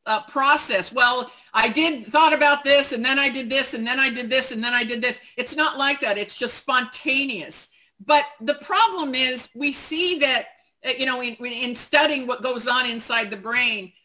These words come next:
that a lot of parts of the brain sort of shut down,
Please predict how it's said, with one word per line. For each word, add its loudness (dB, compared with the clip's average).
that 0
a 0
lot 6
of -2
parts 0
of -8
the -2
brain 0
sort -4
of -8
shut 0
down, 0